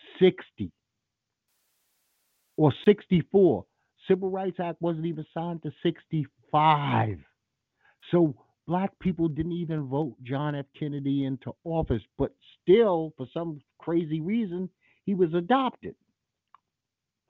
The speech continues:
I grew up seeing that picture going, "Why the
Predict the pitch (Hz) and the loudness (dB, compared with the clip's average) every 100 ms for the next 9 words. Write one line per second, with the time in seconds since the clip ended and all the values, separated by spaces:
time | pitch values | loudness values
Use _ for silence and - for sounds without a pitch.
0 | _ _ _ _ _ _ - 233 208 233 | _ _ _ _ _ _ -2 -2 2 2
1 | 247 - _ - 208 185 165 - 156 - | 2 -2 _ -2 -2 -2 -4 -2 -4 -4
2 | 120 139 127 107 _ _ _ - 208 247 | -4 -4 -4 -6 _ _ _ -14 -10 -8
3 | 226 | -10